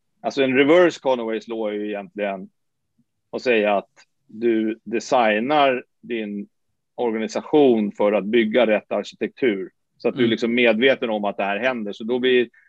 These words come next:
Speaker 1: och, och Team Topologies är otroligt mycket, utgår ju från det konceptet.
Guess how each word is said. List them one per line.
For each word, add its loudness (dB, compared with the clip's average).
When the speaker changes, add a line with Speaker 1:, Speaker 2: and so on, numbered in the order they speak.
Speaker 1:
och, -4
och -2
Team -10
Topologies 0
är 0
otroligt -6
mycket, -8
utgår 0
ju 2
från -6
det 0
konceptet. -4